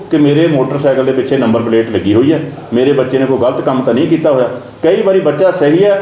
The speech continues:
ਉਹ ਦੇਖੋ ਦੇਖੀ ਨੰਬਰ ਪਲੇਟ ਲਾ ਲੈਂਦਾ, ਇੱਕ ਐਵੇਂ ਸ਼ੌਂਕ ਬਣ ਚੁੱਕਾ। ਇਹ ਇੱਕ ਬਹੁਤ ਵੱਡਾ ਖਤਰਾ ਸਮਾਜ ਲਈ, ਕਿ ਜਦੋਂ ਵੀ ਇਹ ਕ੍ਰਾਈਮ ਕਰਦੇ ਆ ਔਰ ਮੋਟਰਸਾਈਕਲ ਦੇ ਪਿੱਛੇ ਨੰਬਰ ਪਲੇਟ ਨਹੀਂ ਹੁੰਦੀ,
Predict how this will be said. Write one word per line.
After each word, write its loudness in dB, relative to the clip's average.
ਉਹ 2
ਦੇਖੋ 0
ਦੇਖੀ 0
ਨੰਬਰ 0
ਪਲੇਟ 0
ਲਾ 2
ਲੈਂਦਾ, 0
ਇੱਕ -2
ਐਵੇਂ 2
ਸ਼ੌਂਕ -2
ਬਣ 0
ਚੁੱਕਾ। -2
ਇਹ 2
ਇੱਕ 0
ਬਹੁਤ 0
ਵੱਡਾ 0
ਖਤਰਾ 0
ਸਮਾਜ 0
ਲਈ, 0
ਕਿ 2
ਜਦੋਂ 0
ਵੀ 4
ਇਹ -2
ਕ੍ਰਾਈਮ 0
ਕਰਦੇ 2
ਆ 0
ਔਰ 2
ਮੋਟਰਸਾਈਕਲ 0
ਦੇ 0
ਪਿੱਛੇ -2
ਨੰਬਰ 0
ਪਲੇਟ 0
ਨਹੀਂ 2
ਹੁੰਦੀ, 0